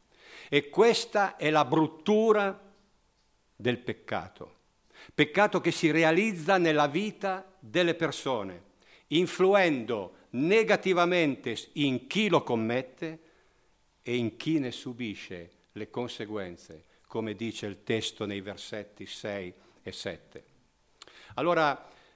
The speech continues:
i primi quattro versetti di questo brano, in questi versetti, Gesù ci dice,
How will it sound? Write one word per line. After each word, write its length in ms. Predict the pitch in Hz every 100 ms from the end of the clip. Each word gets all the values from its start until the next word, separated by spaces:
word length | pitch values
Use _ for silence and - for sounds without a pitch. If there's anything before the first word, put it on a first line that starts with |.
| _ _
i 160 | 165
primi 400 | 156 190 226 202
quattro 380 | - 202 - 170
versetti 560 | 165 147 - 165 156 143
di 140 | 131
questo 300 | - 139 -
brano, 720 | 117 120 110 110 131 147 _ _
in 260 | - 117 -
questi 720 | - 131 - - 107 - _ -
versetti, 640 | 104 113 - 120 107 120
Gesù 360 | 110 151 135 214
ci 240 | - 165
dice, 600 | 156 208 - 170 190 202